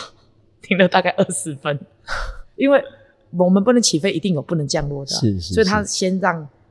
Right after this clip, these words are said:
Speaker 1: 要降落的降落。
Speaker 2: 是。
Speaker 1: 所以我们到小港机场，其实基本上已经 delay 一个多小时。然后因为那时候老板娘有请我帮他买东西，然后有限制嘛。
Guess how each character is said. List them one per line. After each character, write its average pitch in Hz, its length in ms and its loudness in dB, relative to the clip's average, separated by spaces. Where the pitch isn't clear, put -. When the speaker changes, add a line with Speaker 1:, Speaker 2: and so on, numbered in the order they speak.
Speaker 1:
要 196 120 4
降 165 240 0
落 151 120 -2
的 143 100 -6
降 139 200 -6
落。 139 160 -12
Speaker 2:
是。 - 60 -18
Speaker 1:
所 220 60 6
以 - 20 8
我 208 40 6
们 165 60 0
到 180 120 4
小 160 160 0
港 156 180 -4
机 151 160 -4
场， 143 220 -8
其 160 180 -6
实 156 40 -12
基 180 140 -4
本 165 100 -4
上 147 180 -6
已 135 60 -10
经 143 380 -10
delay 156 240 2
一 113 80 -4
个 139 100 -10
多 139 140 -6
小 139 180 -10
时。 - 160 -20
然 160 120 -2
后 180 80 2
因 185 100 0
为 170 340 -2
那 190 120 -4
时 185 100 0
候 175 60 2
老 160 80 0
板 156 100 -2
娘 139 200 -6
有 151 100 -2
请 143 180 -4
我 151 140 -4
帮 147 200 -8
他 143 60 -4
买 135 120 -8
东 135 180 -10
西， 131 180 -10
然 175 120 2
后 185 60 8
有 143 80 2
限 139 280 -2
制 147 200 -12
嘛。 - 100 -18